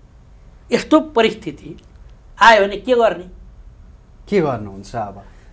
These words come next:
Speaker 2: म यही
Speaker 1: भने-
Speaker 2: प्रश्न गर्न खोज्दै थिएँ कि जब कि आजै मात्रै सत्ता गठबन्धनले एउटा आपत्तिजनक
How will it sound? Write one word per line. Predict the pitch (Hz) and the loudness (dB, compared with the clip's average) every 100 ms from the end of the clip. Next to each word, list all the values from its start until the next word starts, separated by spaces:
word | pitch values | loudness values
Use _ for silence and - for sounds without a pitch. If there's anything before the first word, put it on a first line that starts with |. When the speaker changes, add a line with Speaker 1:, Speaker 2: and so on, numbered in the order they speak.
| - | -8
Speaker 2:
म | 139 | -4
यही | 151 170 180 | 2 2 4
Speaker 1:
भने- | - | 2
Speaker 2:
प्रश्न | 165 - 160 | 2 0 -2
गर्न | 147 139 | -2 -4
खोज्दै | 131 - 135 120 135 | -6 -10 -12 -6 -6
थिएँ | 139 | -6
कि | 139 170 | -6 -4
जब | 147 147 | -4 -6
कि | 147 165 160 - - - | -6 -8 -8 -20 -18 -12
आजै | 127 160 156 170 | -2 -2 0 -2
मात्रै | 156 160 156 | -2 -6 -8
सत्ता | 147 147 | -6 -6
गठबन्धनले | 139 139 135 131 131 135 | -6 -6 -10 -8 -8 -6
एउटा | 135 127 | -6 -4
आपत्तिजनक | 127 127 135 131 123 123 123 | -6 -6 -10 -8 -8 -8 -8